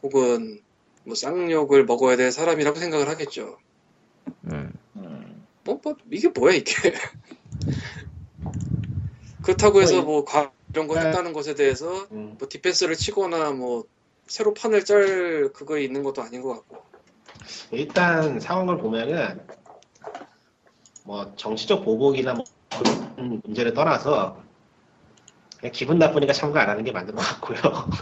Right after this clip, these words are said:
Speaker 4: <laughs>
Speaker 2: 예.
Speaker 4: 이거 참-, 참가하는 회사가 문제가 있는 것 같아요.
Speaker 2: 그러니까 그 부산에서 보이콧을 해야 된-, 이거 개최하면 안 된다 그런 식으로 칼럼이나 그런 것들이 나온 걸 보면요, 공통적으로 나오는 얘기가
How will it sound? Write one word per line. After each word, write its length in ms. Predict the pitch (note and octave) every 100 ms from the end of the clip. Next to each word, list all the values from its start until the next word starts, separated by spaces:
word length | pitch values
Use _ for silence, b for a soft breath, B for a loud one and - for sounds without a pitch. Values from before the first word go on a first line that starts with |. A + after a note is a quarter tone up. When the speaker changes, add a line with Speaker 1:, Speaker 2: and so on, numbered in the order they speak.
| -
Speaker 4:
<laughs> 480 | - _ - - -
Speaker 2:
예. 140 | F2+
Speaker 4:
이거 80 | -
참-, 240 | G#3 G#3 -
참가하는 500 | - G#3+ G3+ F#3+ A3
회사가 280 | A3 F#3+ F3
문제가 340 | A#2 G#2+ B2
있는 160 | G#2+ G#2
것 120 | G#2
같아요. 260 | - - - - _ - - - - - -
Speaker 2:
그러니까 640 | C3+ D3+ D#3+ C3+ C3+ A#2+ - - - -
그 360 | A#2+ A#2+ A#2 G#2 - - _ -
부산에서 960 | B2+ B2 E3+ E3+ D#3+ D3+ C#3+ C3+ B2+ A2+
보이콧을 480 | A2+ C3 - C#3+ C#3+
해야 240 | D3 D3+ C3+
된-, 280 | B2+ B2 -
이거 100 | A2
개최하면 460 | G#2+ A2+ - D3+ D3+
안 120 | G2+
된다 260 | G#2+ A2 A2+
그런 240 | A2 A#2
식으로 300 | A#2+ A2+ A2+
칼럼이나 540 | - D3+ D3+ D3 C3 A#2
그런 220 | G#2+ A2
것들이 320 | A2+ - A#2
나온 220 | G#2+ -
걸 140 | B2+ A#2
보면요, 540 | A2+ A2 B2+ C#3+ G#2+ B B B B
공통적으로 600 | - C3+ F3+ E3+ D3+ D3+
나오는 340 | A2 A#2 A#2
얘기가 600 | F#2+ G2 G2+ C3 B2 C#3